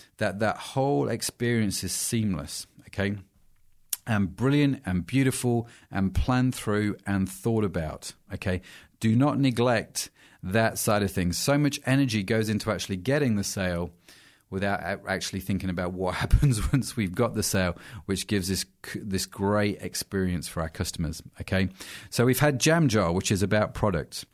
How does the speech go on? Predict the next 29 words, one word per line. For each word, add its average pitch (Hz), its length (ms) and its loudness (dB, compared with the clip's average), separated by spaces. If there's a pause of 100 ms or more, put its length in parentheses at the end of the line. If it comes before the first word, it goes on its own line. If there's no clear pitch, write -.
(380)
We've 110 220 0
had 117 200 2
Engineer, 131 600 4
which 101 180 2
is 90 100 4
about 92 320 2
website. 85 460 -2
We've 98 180 -6
had 120 200 0
Resonate, 123 640 2
which 87 180 -4
is 92 100 0
about 92 320 0
conversion. 95 800 2 (380)
We've 110 200 -4
had 107 220 -2
Send, 139 500 4
which 98 220 0
is 92 80 0
about 101 340 0
marketing 110 800 0 (220)
and 95 160 -2
getting 110 280 2
the 98 100 2
right 113 300 2
people 87 520 -4
to 98 380 -2
our 90 180 0
website. 85 540 -4